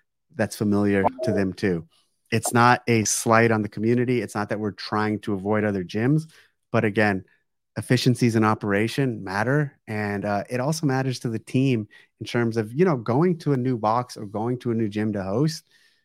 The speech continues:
Um, it's starting from ground up. And so that's why you see us go to the same places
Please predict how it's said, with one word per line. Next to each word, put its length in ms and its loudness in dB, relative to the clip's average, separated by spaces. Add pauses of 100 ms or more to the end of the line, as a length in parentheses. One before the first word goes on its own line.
(140)
Um, 440 -2 (960)
it's 180 -2
starting 380 2
from 340 -2 (460)
ground 260 2
up. 220 2 (380)
And 180 0
so 420 2 (960)
that's 460 4
why 280 4
you 200 4
see 320 -2
us 240 -2
go 180 0
to 80 0
the 80 -2
same 260 0
places 600 -4